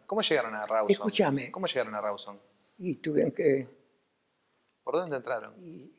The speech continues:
Speaker 2: hasta las grúas venían de Brasil.
Speaker 1: ¿Las grúas también vinieron de Brasil? ¿No teníamos
Speaker 2: Eh,
Speaker 1: grúas para transportar el
Speaker 2: no, no, no, no, no.
Speaker 1: Ah.
Speaker 2: Lo que pasa es que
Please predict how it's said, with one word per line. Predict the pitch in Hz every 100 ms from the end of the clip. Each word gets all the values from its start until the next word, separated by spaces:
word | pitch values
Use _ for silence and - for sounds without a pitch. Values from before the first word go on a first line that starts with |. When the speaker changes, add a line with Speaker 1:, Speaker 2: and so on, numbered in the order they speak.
| _ _ _ -
Speaker 2:
hasta | 180 - 190
las | 139
grúas | 190 202 117 107
venían | 123 123 117
de |
Brasil. | 113 117 - 120 104 104 _ _ _ _ _ _
Speaker 1:
¿Las | 160
grúas | 156 175 175
también | 143 156
vinieron | 147 147
de | 135
Brasil? | 117 151 156 _ _
¿No | 139
teníamos | 139 143 135
Speaker 2:
Eh, | 123
Speaker 1:
grúas | 143 135
para | 117 117
transportar | 113 110 117 131 127
el | 117 107 - - 151
Speaker 2:
no, | 180 208
no, | 208
no, | 226 233
no, | 220 226
no. | 240
Speaker 1:
Ah. | 170
Speaker 2:
Lo | 123
que | 120
pasa | - 196 220
es |
que | 220 151 120 117 107